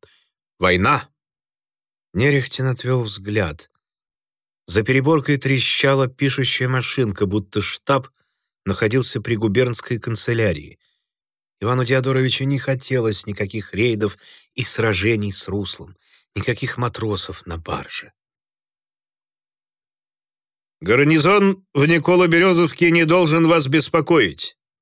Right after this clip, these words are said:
продолжил начальник штаба. "Село пройдете ночью незаметно. Десант надо высадить на Нобелевской пристани в устье Белой. На ней раньше выгружали оборудование для промыслов.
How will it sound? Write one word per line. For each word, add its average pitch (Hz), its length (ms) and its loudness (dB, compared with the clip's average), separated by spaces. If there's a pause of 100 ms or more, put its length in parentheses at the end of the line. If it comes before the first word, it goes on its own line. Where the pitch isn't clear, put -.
(180)
продолжил 107 520 2
начальник 104 560 -2
штаба. - 480 -8 (680)
"Село 170 380 2
пройдете 165 420 4
ночью 156 380 4
незаметно. 120 720 0 (720)
Десант 170 840 0 (260)
надо 104 280 0
высадить 139 460 2
на 117 100 0
Нобелевской 123 560 2
пристани 113 480 0
в 95 100 2
устье 107 360 0
Белой. 78 400 -4 (640)
На 90 100 0
ней 123 200 2
раньше 117 300 -2
выгружали 104 400 2
оборудование 104 580 2
для 87 160 2
промыслов. - 680 -6